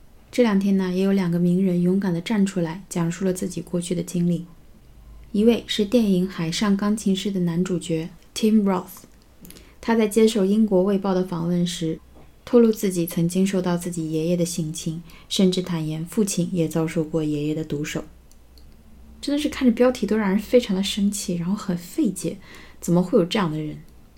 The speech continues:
另外一位就是最近H B O非常火的美剧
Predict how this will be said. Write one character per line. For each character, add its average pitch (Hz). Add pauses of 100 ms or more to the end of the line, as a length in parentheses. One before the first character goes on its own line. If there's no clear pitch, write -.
(480)
另 285
外 247
一 190
位 185
就 175
是 190
最 185
近 180
H 185
B 190
O 185
非 196
常 185
火 175
的 175
美 165
剧 151